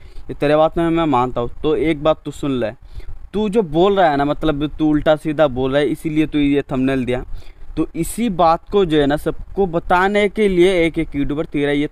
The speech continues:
thumbnail दिखा रहा है, जो कि एक मादरचोद है, जो कि अभी भी मतलब स्काई लॉर्ड मरने के बाद अभी भी उसको बुरा बोल रहा है। तो मादरचोद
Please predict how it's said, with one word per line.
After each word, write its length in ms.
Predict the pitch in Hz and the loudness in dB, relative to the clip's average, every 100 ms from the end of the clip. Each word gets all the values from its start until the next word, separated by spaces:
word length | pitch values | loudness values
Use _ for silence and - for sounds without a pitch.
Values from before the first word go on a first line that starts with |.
| - | -6
thumbnail 280 | 123 147 147 | -4 -2 -2
दिखा 340 | 151 160 175 170 | -4 2 2 4
रहा 160 | 131 | 4
है, 80 | 156 | 4
जो 180 | 151 147 | 0 -4
कि 160 | - | -4
एक 220 | 113 170 147 | -4 -4 0
मादरचोद 680 | 135 131 143 147 - 135 120 | 0 2 0 -2 -2 -6 -2
है, 320 | 123 220 285 - - - - | 0 0 0 -8 -14 -16 -4
जो 160 | 143 | -4
कि 140 | 139 - - | -4 -8 2
अभी 300 | 170 202 285 | 2 4 2
भी 300 | 240 190 135 - - - - | 4 2 2 -6 -18 -14 -8
मतलब 220 | 135 - - | -4 -4 -6
स्काई 260 | - 160 | 2 4
लॉर्ड 260 | 165 180 175 | 6 2 2
मरने 380 | 156 143 160 170 | 0 2 0 0
के 140 | 202 180 | 0 2
बाद 360 | 139 170 208 147 | 2 2 2 -2
अभी 240 | 156 214 | 0 -2
भी 100 | 180 | 0
उसको 280 | 185 - 190 | 0 0 -4
बुरा 260 | 160 190 175 | 0 2 2
बोल 160 | 143 | 2
रहा 80 | 127 | 0
है। 120 | 139 202 | -2 -2
तो 60 | |
मादरचोद 800 | 165 123 117 123 160 156 - 143 | 0 0 0 0 0 -2 -6 -8